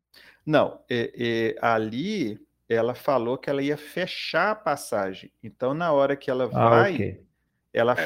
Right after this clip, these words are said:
Speaker 1: fecha e transfere o poder pro, pro menino, né? Transfere o poder dela pro menino.
Speaker 2: E, mas aí temos um outro problema. Que poder?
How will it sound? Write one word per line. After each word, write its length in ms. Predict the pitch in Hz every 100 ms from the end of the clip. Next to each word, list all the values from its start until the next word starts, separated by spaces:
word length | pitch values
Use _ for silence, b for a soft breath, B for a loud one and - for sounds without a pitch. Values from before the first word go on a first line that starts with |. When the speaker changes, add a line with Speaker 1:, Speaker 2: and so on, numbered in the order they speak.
| -
Speaker 1:
fecha 680 | 127 120 131 160 - 202 208 143
e 100 | 139
transfere 680 | 160 160 165 - 135 127 143
o 40 |
poder 600 | - 185 165 127 139 143
pro, 260 | - 156 156
pro 200 | - 156
menino, 460 | 202 175 123 107
né? 200 | 101 104 123
Transfere 420 | - 113 - 107
o 40 | 113
poder 360 | 123 113 117 120
dela 220 | 113 117
pro 140 | -
menino. 460 | 147 190 113 107 107 _ _ _ _ _ _ _ _ _ _ -
Speaker 2:
E, 180 | 110 -
mas 260 | 127 113 113
aí 140 | 123
temos 360 | 131 143 147 147
um 60 |
outro 280 | 143 139 -
problema. 380 | 175 135 127 123
Que 140 | -
poder? 520 | - 269 196 123 101